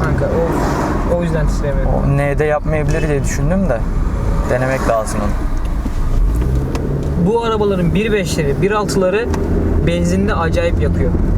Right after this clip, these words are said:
Speaker 1: Dizelde hiç yakmıyor.
Speaker 2: Bak ben, e, Toyota'nın Yaris bir nokta otuz üç motorlusu var. Ona bakmıştım.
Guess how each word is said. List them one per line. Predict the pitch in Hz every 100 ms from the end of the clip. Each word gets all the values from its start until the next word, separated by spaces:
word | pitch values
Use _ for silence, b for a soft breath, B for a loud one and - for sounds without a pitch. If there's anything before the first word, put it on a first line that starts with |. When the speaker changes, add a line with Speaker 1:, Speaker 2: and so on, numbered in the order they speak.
| - - - -
Speaker 1:
Dizelde | 196 220 226 220
hiç | - - 196
yakmıyor. | 170 - - - -
Speaker 2:
Bak | 147 143
ben, | 170 214 - - - - 147
e, | 147 143
Toyota'nın | - 202 214 214 196 214 226 - 139
Yaris | 170 180 170 - 156
bir | 196
nokta | 196 185 196
otuz | 180 190
üç | 190
motorlusu | 190 170 175 170 175 185 175
var. | 131 - - B B B - -
Ona | 175 208
bakmıştım. | 190 165 196 - 254